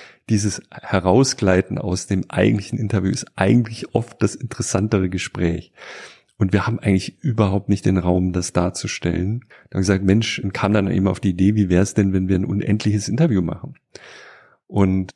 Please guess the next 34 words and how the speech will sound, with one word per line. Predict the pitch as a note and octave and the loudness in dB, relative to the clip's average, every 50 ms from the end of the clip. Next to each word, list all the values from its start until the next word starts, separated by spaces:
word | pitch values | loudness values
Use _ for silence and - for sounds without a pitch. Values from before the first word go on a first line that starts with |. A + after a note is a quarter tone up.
| _ _ _ | _ _ _
das | - G#2+ - - | -2 0 2 2
war | B2 | 2
eine | A#2 A#2 | 2 2
Schnapsidee. | A2 - A#2+ A2+ - - C3+ A#2 A2+ G#2 | 2 2 0 2 2 2 4 6 6 4
Wir | G2 G2+ F2+ | 4 4 2
haben | G2 F#2+ F#2+ F#2+ | 2 2 2 4
halt | F#2+ F#2 - | 2 2 2
da | - F2 | 2 2
auch | F2 G2+ G2 - | 2 2 0 -2
gedacht, | - F2+ F2+ F2+ - - - | -2 -2 -2 -2 -2 -2 -4
das | F#2+ - | -4 -4
ist | G2+ - - | -4 -4 -4
jetzt | F#2+ - - F#2 | -4 -4 0 2
wirklich | F#2 F#2+ F#2+ - G2 - | 2 2 4 2 0 0
ein | G2+ F#2 - - - | 0 -2 -2 -4 -6
experimentelles | - - - F2+ E2+ - - - F#2+ F#2 F2 F2+ E2+ - G2 F2 E2+ F2 - | -6 -4 -4 -4 -4 -4 -4 -2 0 2 2 2 2 2 2 0 0 0 -2
Format, | - - F2+ E2 D#2+ E2+ F2+ F#2 G2 F#2+ - | -4 -4 -4 -2 0 2 4 4 2 2 -2
das | F#2 - - | -4 -4 -4
machen | F2+ D#2+ F2+ G2+ F#2+ F2+ | -4 -2 -2 -2 -2 0
wir | F2+ | -2
jetzt | E2+ - - - | -2 -4 -6 -4
fünfmal | - G2 F#2 F2+ - - - F2+ E2+ F2 E2+ E2+ F2 F2 - - - - - - - - - _ _ - - - - | -2 -2 -2 -2 -4 -4 -2 2 2 4 4 4 2 0 -2 -8 -20 -20 -20 -20 -20 -20 -20 _ _ -20 -20 -12 -4
und | - G#2+ F#2+ F#2 F#2 - - - - | 0 0 0 0 -2 -6 -12 -16 -2
gucken | - - A2 A2+ - G2+ F#2 | 0 0 2 2 2 2 2
halt, | F2 F2 F2 F2 F2 F2 E2+ F2 - - | 4 4 4 4 4 2 0 -4 -4 -4
was | F2+ E2+ - | -4 -4 -4
passiert. | - - F2 - - - G#2+ A2+ C#3+ E3+ E3+ - - - - - - - - _ _ _ _ _ _ | -6 -6 -6 -6 -4 0 2 4 4 2 2 -2 -8 -18 -20 -20 -20 -20 -20 _ _ _ _ _ _
Und | - A2 G2 F#2+ - | -2 -2 -2 0 0
dann | G2+ F#2 F2 F2+ | 0 0 0 0
haben | G#2 F#2+ | 0 2
wir | F#2+ | 2
das | F#2+ F2+ - - | 2 0 0 -2
mal | E2+ E2 | -2 -2
gemacht. | D#2+ - - - - - - - | -2 -6 -8 -10 -12 -16 -18 -20